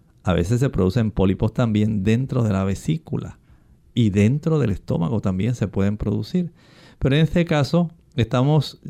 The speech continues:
viendo que es más común el desarrollo de pólipos en la cavidad nasal y asma. Personas de veinte a cuarenta años, rinitis alérgica,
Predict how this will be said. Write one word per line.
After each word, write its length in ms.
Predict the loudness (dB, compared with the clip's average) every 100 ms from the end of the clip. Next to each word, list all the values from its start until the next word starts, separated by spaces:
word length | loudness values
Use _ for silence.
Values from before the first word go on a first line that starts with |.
| -12
viendo 880 | -4 0 0 0 2 4 4 4 0
que 160 | 0 0
es 80 | 2
más 240 | 2 0
común 460 | 2 0 2 0 0
el 140 | 0
desarrollo 480 | 2 2 2 4 4
de 100 | 2
pólipos 640 | 2 2 4 4 2 0 0
en 120 | 2
la 140 | 2 2
cavidad 360 | 2 4 2
nasal 680 | 2 2 0 0 2 2 2 -2 -14 -20 -20 -20 -20 _
y 280 | 2 4 2 -2 _
asma. 540 | 0 0 0 -6 -8 -12 -20 _ _ _ _ _ -12 -4
Personas 480 | -2 0 2 2
de 100 | 2
veinte 520 | 2 2 2 0 -2 0
a 160 | -4
cuarenta 480 | 0 2 2 2 2
años, 280 | 4 4 4
rinitis 420 | 4 4 4 4
alérgica, 640 | 4 4 4 2 2 2 0